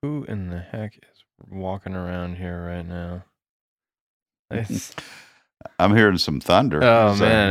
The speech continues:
Speaker 1: that's, uh, I'm, I'm just sitting here looking at this. It's gotta be Troy. I think I saw his, his van. But then I was like, "That's it. It's past six o'clock. There's nobody here. Troy went home long ago."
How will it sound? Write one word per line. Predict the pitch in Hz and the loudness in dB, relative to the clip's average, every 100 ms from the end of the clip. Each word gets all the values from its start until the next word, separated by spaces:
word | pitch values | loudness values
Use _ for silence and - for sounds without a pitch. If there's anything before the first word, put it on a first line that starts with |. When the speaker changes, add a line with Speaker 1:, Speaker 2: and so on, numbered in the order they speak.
| 101 | 0
Speaker 1:
that's, | 101 - | -2 0
uh, | |
I'm, | 98 98 101 104 | 2 2 2 -2
I'm | 90 98 | -4 -6
just | 98 - | -6 -4
sitting | 107 98 | -4 -4
here | 98 | -4
looking | 95 101 101 95 | -2 -4 -4 -8
at | 87 | -6
this. | 92 87 - _ _ _ - | -6 -8 -12 _ _ _ -4
It's | 117 - | -4 4
gotta | 123 123 | 4 4
be | 85 90 | 2 -2
Troy. | 85 - 113 92 87 87 - | -2 0 2 2 0 -2 -4
I | - | -6
think | 92 113 107 | -4 -2 -2
I | 87 | -2
saw | 85 - 92 | 0 2 4
his, | 90 85 80 - - | 2 -2 -6 -12 -12
his | - 87 | -6 -6
van. | 82 90 98 90 80 87 - | -4 -2 0 0 -2 -8 -12
But | 117 117 | -8 0
then | 147 | 4
I | 147 | 4
was | 117 | 4
like, | 131 117 | 2 2
"That's | 208 320 - - | 0 0 -2 0
it. | 294 | 2
It's | 202 269 | 2 -2
past | - 302 269 - | 0 2 2 2
six | 151 - | 0 0
o'clock. | 101 - 107 254 - | -4 2 4 4 2
There's | 131 - | 0 2
nobody | 233 92 87 85 | 0 2 0 0
here. | 80 131 196 87 | 2 6 6 4
Troy | - 110 131 | 2 2 4
went | 202 98 | 4 2
home | 92 107 98 | 4 4 6
long | 90 123 | 6 6
ago." | 127 87 87 101 | 6 6 6 6